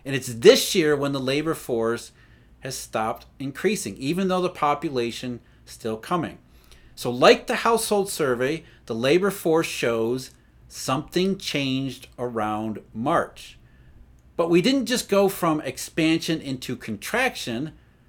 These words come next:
because that's not how it works. And the most easy way, the most visible way we can see this transition phase, how it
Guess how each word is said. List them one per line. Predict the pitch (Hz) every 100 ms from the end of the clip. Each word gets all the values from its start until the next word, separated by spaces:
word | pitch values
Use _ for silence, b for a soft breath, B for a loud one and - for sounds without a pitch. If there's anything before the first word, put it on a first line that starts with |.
| b b
because | - - 143
that's | 175 190 -
not | 175 175
how | - 135 135
it | 151
works. | 202 175 - - b b b b b b -
And | 127
the |
most | 165 196 156
easy | 226 226 254 226 233
way, | 180 165 170
the | 151
most | 147
visible | 127 180 196 196 170
way | 156 156
we | 147
can | 147 139
see | - - 147
this | 135 -
transition | - 139 123 131 123 117
phase, | - 110 101 110 110
how | - 131
it | 151